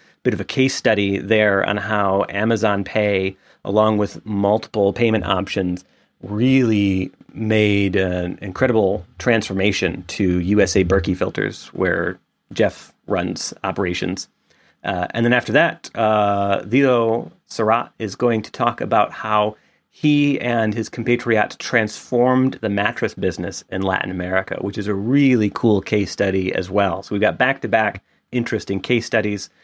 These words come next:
Then Krish Iyer is going to talk to us about shipping trends from the past year and how we can better cater to customers and create a better experience for both store owners and customers as we go. And then we'll have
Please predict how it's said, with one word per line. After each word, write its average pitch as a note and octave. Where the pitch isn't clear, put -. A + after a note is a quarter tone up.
Then A2+
Krish C3+
Iyer B2+
is A#2+
going A#2+
to G2+
talk A#2
to B2
us A2
about G#2
shipping C#3
trends B2
from G#2+
the G#2
past A2
year A2+
and G#2
how G#2
we G#2+
can G#2
better G#2
cater G#2+
to F#2+
customers A#2
and G2
create G2+
a F#2
better A#2
experience G#2+
for G2
both C#3
store A#2+
owners G#2
and G2+
customers F2+
as F#2+
we F#2
go. F#2+
And G#2+
then G#2
we'll G2+
have G2